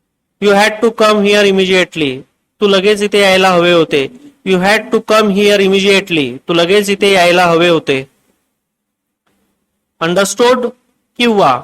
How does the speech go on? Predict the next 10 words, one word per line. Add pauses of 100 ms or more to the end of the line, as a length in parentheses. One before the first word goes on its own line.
(100)
got
it. (260)
समजले
का? (500)
Understood (320)
किंवा (200)
got
it. (600)
समजले
का?